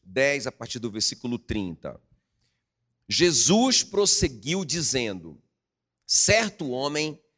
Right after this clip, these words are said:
descia de Jerusalém para Jericó", ok? "E veio a cair em mãos de salteadores ou ladrões,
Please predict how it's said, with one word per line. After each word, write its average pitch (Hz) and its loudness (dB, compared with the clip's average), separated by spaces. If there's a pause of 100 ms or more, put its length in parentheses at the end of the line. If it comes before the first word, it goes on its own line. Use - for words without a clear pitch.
(220)
descia 185 4
de 165 -4
Jerusalém 147 0 (120)
para 143 2
Jericó", 143 0 (460)
ok? 156 0 (560)
"E 170 0
veio 190 6
a 180 0
cair 143 0
em 139 0
mãos 143 0
de 131 0
salteadores 139 0
ou 104 -4
ladrões, 117 -2